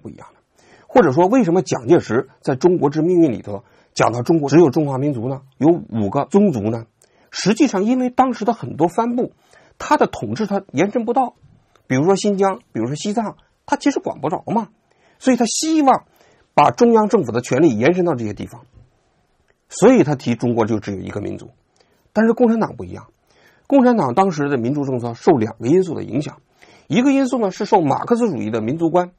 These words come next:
马克思主义民族观就认为民族是历史发展到一定阶段的必然产物，当然到了社会主义、共产主义以后啊，这民族就消失了，大家就建立一个大同社会。另外一个呢，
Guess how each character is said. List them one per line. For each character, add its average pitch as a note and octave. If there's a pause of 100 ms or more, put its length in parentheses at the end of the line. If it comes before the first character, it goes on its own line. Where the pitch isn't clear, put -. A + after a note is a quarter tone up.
(160)
马 C#3+
克 B3
思 B3+
主 A3+
义 C#3+
民 C#3+
族 F3
观 F#3
就 F3
认 C3
为 C3 (220)
民 F#3+
族 F3
是 E3
历 F3
史 G#2+
发 -
展 A#2
到 A2+
一 G#2+
定 F#3+
阶 F3
段 F3+
的 C3+
必 G3
然 D3
产 -
物， F3+ (480)
当 F3+
然 F#3
到 G3
了 D3
社 E3+
会 D3+
主 A#2
义、 G#2+
共 D#3
产 D3
主 G2
义 B2+
以 -
后 -
啊， A#2+ (340)
这 A2
民 G#2
族 G#2
就 G2+
消 G2
失 G2
了， F#2
大 -
家 -
就 G2
建 A2
立 F#2+
一 F#2+
个 G#2
大 -
同 -
社 -
会。 - (1120)
另 G3
外 G3+
一 G#2
个 -
呢， -